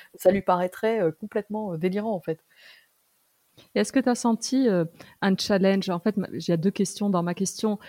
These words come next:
Speaker 2: Dans, peut-être en France, probablement, un challenge et devoir un peu se justifier ou se sentir en quelque sorte illégitime.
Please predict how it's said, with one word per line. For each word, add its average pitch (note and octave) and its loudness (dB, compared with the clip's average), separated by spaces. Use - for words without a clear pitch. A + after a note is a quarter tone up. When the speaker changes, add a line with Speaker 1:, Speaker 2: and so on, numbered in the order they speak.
Speaker 2:
Dans, F3 2
peut-être G3 2
en F3+ 2
France, A#3 -2
probablement, F#3+ 2
un F3 0
challenge G#3 4
et F3 4
devoir F3+ 4
un E3+ 2
peu F#3+ 2
se F#3+ 0
justifier F3+ 0
ou A#3 2
se F#3+ 0
sentir F#3+ 0
en F3+ 0
quelque F3+ 0
sorte - 0
illégitime. F#3 4